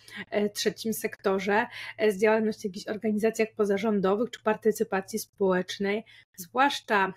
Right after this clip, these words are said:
w młodym wieku, kiedy mówimy o samorządzie uczniowskim czy Młodzieżowej Rady Miasta, wtedy nie mamy,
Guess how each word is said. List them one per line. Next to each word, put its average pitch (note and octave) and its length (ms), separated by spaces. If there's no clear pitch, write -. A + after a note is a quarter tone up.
w G3+ 140
młodym A3 300
wieku, A#3 300
kiedy G#3+ 240
mówimy G#3+ 360
o - 100
samorządzie G#3+ 560
uczniowskim G#3 560
czy G#3+ 120
Młodzieżowej G3+ 540
Rady G3 240
Miasta, G3+ 400
wtedy G#3 280
nie A3+ 160
mamy, B3 380